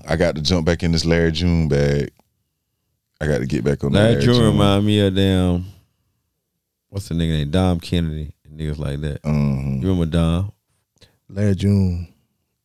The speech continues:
Speaker 3: Yeah, a lot of people love him, but he make music to ride to. But
Speaker 2: He make
Speaker 1: Mm-hmm.
Speaker 2: music you gotta goddamn nineteen ninety-two, goddamn
Speaker 3: B M W.
Speaker 2: Benz, yeah.
Speaker 1: <laughs> Yeah, that pimp, they say he on
Speaker 2: Dom
Speaker 1: some pimp
Speaker 2: Kennedy.
Speaker 1: shit.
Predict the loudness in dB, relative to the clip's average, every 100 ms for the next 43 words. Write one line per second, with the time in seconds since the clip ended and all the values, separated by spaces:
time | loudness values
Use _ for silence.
0 | _ -2 2 4 4 4 4 6 4 4
1 | 0 -2 -2 -4 _ _ _ _ _ _
2 | _ _ _ _ _ -2 4 4 4 2
3 | 2 0 -2 0 2 0 -2 -6 -4 0
4 | 2 4 4 4 2 2 2 2 2 0
5 | 2 2 2 0 0 -2 0 2 0 -2
6 | -2 0 -2 0 0 0 -2 -4 -10 -6
7 | 0 0 2 2 2 2 2 2 2 0
8 | -2 0 2 4 2 2 2 2 2 4
9 | 4 4 4 2 2 2 2 2 2 0